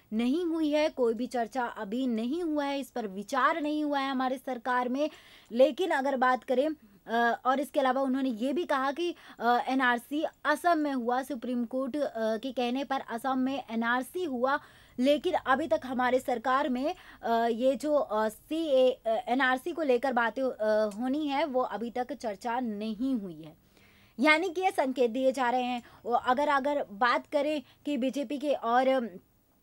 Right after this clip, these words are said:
जो नेता हैं जिनमें से, अ, अगर गृह मंत्री अमित शाह की बात करें तो उन्होंने कहा था कि एनआरसी होगा और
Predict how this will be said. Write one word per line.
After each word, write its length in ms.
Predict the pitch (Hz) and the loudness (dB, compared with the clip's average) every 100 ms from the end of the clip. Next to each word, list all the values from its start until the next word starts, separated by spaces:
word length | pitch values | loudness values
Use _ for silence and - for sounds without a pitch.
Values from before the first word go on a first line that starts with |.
| _ 190 | _ -8
जो 180 | 220 | -2
नेता 280 | 277 269 240 | -2 -2 -2
हैं 240 | 277 277 254 | 0 0 0
जिनमें 280 | 277 254 | -2 -2
से, 140 | 262 294 | -2 -4
अ, 400 | 226 226 220 220 - | -2 0 0 -2 -6
अगर 260 | 233 240 254 | -4 -2 -2
गृह 200 | 247 254 | -2 -2
मंत्री 240 | 247 254 | -2 -4
अमित 160 | 226 220 | -6 -6
शाह 220 | 277 262 | -4 -4
की 120 | 262 | -4
बात 220 | 254 254 | -4 -4
करें 180 | 262 254 - - _ | -2 -4 -4 -14 _
तो 80 | 247 | -2
उन्होंने 240 | 240 254 | 0 0
कहा 240 | 254 240 247 | -2 -2 -2
था 120 | 254 | -2
कि 200 | 285 277 - - | -4 -6 -8 -8
एनआरसी 640 | 233 254 247 247 302 302 - _ 247 | -2 0 0 -2 -2 -2 -4 _ 2
होगा 280 | 240 226 262 | 2 4 2
और 280 | - 240 | 2 -4